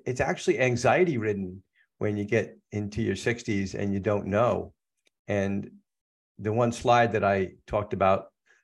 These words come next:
last week or the last podcast was doors open and doors close.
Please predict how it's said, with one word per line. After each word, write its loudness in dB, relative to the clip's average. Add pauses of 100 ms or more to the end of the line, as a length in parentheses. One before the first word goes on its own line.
(140)
last -2
week -2
or 0
the -6
last -2
podcast -2
was -2
doors 0
open 0
and -4
doors 2
close. -2